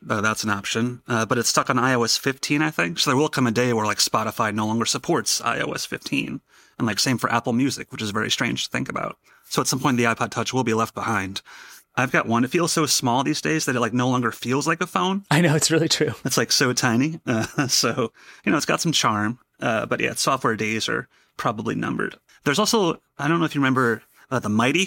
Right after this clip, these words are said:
Speaker 1: player. It's like that iPod Shuffle
Speaker 2: Oh,
Speaker 1: device
Speaker 2: yeah.
Speaker 1: that can sync, that can sync Spotify and, like, tracks
Speaker 2: Yeah.
Speaker 1: and podcasts. So that's an option, but you would need a smartphone to sync it to. So if you want a dumb phone,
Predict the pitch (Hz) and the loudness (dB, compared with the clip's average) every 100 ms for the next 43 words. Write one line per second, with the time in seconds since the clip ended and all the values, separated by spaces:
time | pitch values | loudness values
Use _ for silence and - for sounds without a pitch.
0 | - 185 185 190 180 143 - 139 151 - | -2 -2 0 0 -2 -2 -2 0 0 0
1 | 156 - 139 - 147 135 135 135 214 269 | -2 0 0 0 0 2 4 4 4 4
2 | 262 277 269 226 156 123 127 143 117 - | 4 2 2 0 -2 -2 -2 0 2 4
3 | 156 131 - - 165 214 - 202 190 - | 4 4 0 0 0 0 0 2 2 2
4 | 185 139 - 147 160 - - 110 127 - | 2 0 0 0 0 -4 -6 -4 -6 -6
5 | 156 139 123 190 - 110 120 113 - 131 | 0 2 4 4 0 -2 0 -2 -2 -6
6 | - - - 117 127 - 117 101 - 107 | -6 -4 0 0 0 0 -2 -2 -4 -4
7 | 110 - - - 160 135 135 131 117 - | -6 -10 -14 -4 2 4 4 4 2 2
8 | 131 - 120 104 101 - - 123 110 - | 0 0 -2 -2 -4 -4 -4 -2 -4 -6
9 | - - - - 131 131 117 110 101 190 | -8 -8 -10 -4 -2 0 0 0 0 0
10 | 196 135 107 104 104 | 0 0 0 0 -4